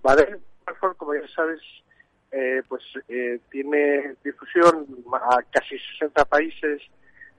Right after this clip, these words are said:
y hay, pues, aproximadamente ya unas cuatro mil, seis mil pymes, empresas, tanto de españolas como latinoamericanas. Entonces, lo que hemos tenido,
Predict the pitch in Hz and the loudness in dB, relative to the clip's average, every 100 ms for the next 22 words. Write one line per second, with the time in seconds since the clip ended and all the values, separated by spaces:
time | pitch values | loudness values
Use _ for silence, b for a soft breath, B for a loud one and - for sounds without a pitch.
0 | - 135 131 135 139 143 151 139 131 123 | -10 -2 6 8 6 2 -4 -4 -4 -6
1 | 135 131 135 131 131 131 131 - 127 127 | -2 2 2 2 0 -4 -6 -4 -2 4
2 | 127 135 - b b - _ - 131 131 | 6 4 2 b b -20 _ -12 -6 -6
3 | - 139 123 123 135 151 151 139 - _ | -4 -4 -4 -4 -6 -6 -8 -12 -16 _
4 | - 117 - 143 127 120 165 147 127 113 | -4 -4 -2 -2 -2 -2 0 0 0 -4
5 | 120 113 - 139 - 120 - _ _ b | -6 -6 -2 -2 2 0 -2 _ _ b
6 | b _ 139 120 127 123 117 - 127 143 | b _ -2 -2 -2 -4 0 2 2 0
7 | 139 - 123 117 113 113 113 113 110 120 | -2 -2 0 0 0 -2 -2 -2 -2 0
8 | 107 101 - - 147 160 151 147 170 160 | 0 -2 -12 -4 4 4 4 2 -2 -4
9 | 156 - 147 147 165 | -6 -4 0 2 0